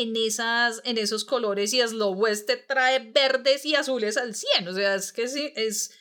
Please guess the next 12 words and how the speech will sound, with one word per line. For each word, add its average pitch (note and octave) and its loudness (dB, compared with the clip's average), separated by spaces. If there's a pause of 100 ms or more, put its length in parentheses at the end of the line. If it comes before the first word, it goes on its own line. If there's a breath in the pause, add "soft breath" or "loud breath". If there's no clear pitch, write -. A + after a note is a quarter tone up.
(120)
es C4 -2
impresionante. C#4 -2 (480 loud breath)
Por C4 0
ejemplo, A#3 -2
saben C4+ 4
exprimir C#4+ 0
las G#3+ 2
locaciones B3 0
a C4 0
más A3+ 0
no G3+ -6
poder. A3 0